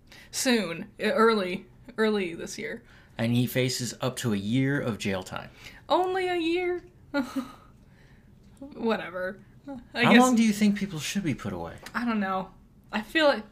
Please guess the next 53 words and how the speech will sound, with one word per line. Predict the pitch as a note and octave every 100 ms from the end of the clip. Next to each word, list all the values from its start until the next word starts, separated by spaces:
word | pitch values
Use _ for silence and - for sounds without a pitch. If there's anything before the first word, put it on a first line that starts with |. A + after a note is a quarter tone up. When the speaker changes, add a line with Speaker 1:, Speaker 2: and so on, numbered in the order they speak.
| -
Speaker 1:
I | F#3
don't | E3+
know. | E3+ - - - - - - - - - -
Maybe | G3 G3+ G#3
Speaker 2:
Okay. | G#3+
Speaker 1:
longer? | G#3 B3 A#3 B3+ - - -
Speaker 2:
I | -
don't | B2+ - A#2 A2+
think | - A#2+ - - -
they | G#2
need | G#2+ G2+
to |
be | G2
longer | F#2 F#2 F#2+ G#2 F#2+
than | F2+ F2
that. | F2 A2 E2+ -
Speaker 1:
I | -
don't | D3 C#3
know. | C#3+ D3 D#3+ D#3+ G3+ - _ _ _ _ _ - - - -
It | A3
was, | A3
how | C#4
much | D4 -
did | A#3+
he | A3+
lie | F#3 E3+ D#3
about | C#3+ - -
it? | G3+
That's | B3 C4+
the | A#3+
thing | G#3 G#3+ D3+ G3+
that | A3 F#3
makes | E3+ E3 -
it | F3
like, | E3 D#3+ G3
well, | G3+ G#3
maybe | A#3+ D4 C4+
you | B3+
deserve | A#3+ A3+ A3+
more | A#3 C4+ C4+
punishment. | - D3+ D#3+ - G3
Speaker 2:
Yeah, | G#3
well, | F3 F#3
he | E3 D#3+ F3
just | D#3+ E3 -
lost | C3+ C3+ C3
his | - G#2+
job | C3 A2+ G2+
and | G2+
he's | G2
going | - G2+ F#2+
to | G#2+
jail. | F#3+ -